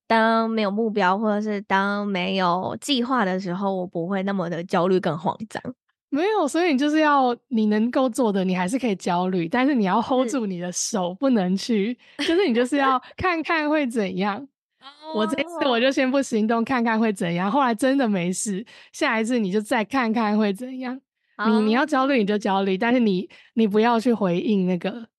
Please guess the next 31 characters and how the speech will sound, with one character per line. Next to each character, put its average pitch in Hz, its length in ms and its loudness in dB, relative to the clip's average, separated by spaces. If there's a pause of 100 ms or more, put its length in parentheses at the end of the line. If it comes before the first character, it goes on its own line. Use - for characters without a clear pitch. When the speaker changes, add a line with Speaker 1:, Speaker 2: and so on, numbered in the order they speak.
(160)
Speaker 2:
情 175 300 -2
绪， 185 240 0
不 202 140 -4
要 208 260 2
去， 202 400 0 (440)
呃， 185 340 -2
落 277 280 4
入 254 220 2
以 185 80 -2
前 180 260 -4
的 180 160 -2
做 185 300 2
法 143 360 -10 (440)
的 175 160 -6
话， 165 400 -2 (680)
Speaker 1:
嗯。 302 80 -20
Speaker 2:
你， 208 240 2
你 202 160 2
让 254 220 2
时 190 300 -4
间， 190 640 0
你 202 120 0
让 214 220 2
这 214 180 2
一 196 120 2
个 180 140 0
事 202 240 -2
情 185 180 -2
的 175 140 0
发 202 320 0
展， 226 360 -4